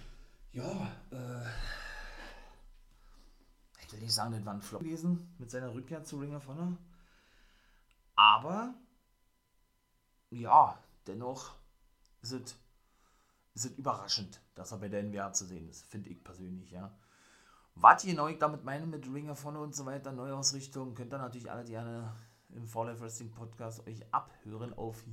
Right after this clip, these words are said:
YouTube habe ich darüber gesprochen und da kommt auch noch eine Folge, eine ganz exklusive denn.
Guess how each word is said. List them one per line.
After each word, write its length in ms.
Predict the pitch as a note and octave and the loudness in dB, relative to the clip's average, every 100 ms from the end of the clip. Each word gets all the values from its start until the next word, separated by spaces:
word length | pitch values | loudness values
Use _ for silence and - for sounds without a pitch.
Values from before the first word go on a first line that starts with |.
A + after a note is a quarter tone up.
| G2 | -12
YouTube 600 | A2 C3+ E3 - G#2+ F2+ - | -8 -8 -8 -10 -10 -10 -14
habe 140 | F#2 F#2+ | -14 -14
ich 60 | |
darüber 560 | - G2 G2 F#2+ G2+ F#2+ - | -12 -12 -12 -10 -10 -10 -14
gesprochen 680 | G#2+ - - G#2 A2+ G#2+ | -14 -14 -16 -16 -12 -8
und 60 | G#2+ | -6
da 120 | G2+ | -8
kommt 280 | - - - | -8 -12 -10
auch 60 | G#2 | -10
noch 160 | G2 | -10
eine 120 | G#2 | -12
Folge, 360 | F#2 G2+ G#2 A2 | -10 -10 -6 -6
eine 180 | G2+ G2 | -6 -8
ganz 220 | G2 G#2 | -10 -10
exklusive 540 | - - G#2+ G#2 G#2 | -16 -14 -14 -12 -12
denn. 220 | G#2 G#2 | -8 -8